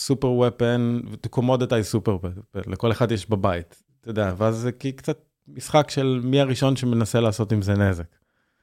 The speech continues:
זה, ו-, ובאיזה תחום? אני, אני חושב שהתחום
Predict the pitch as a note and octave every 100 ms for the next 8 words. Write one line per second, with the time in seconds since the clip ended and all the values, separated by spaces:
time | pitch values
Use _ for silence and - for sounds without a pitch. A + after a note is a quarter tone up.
0 | _ - G#2 G2+ F#2+ G2+ _ _ _ _
1 | G#2+ G#2+ G#2 A2+ B2 A#2 A2 - F#2+ F#2
2 | F#2+ G#2 G#2 - C#3 C3 A2+ - C#3 C3+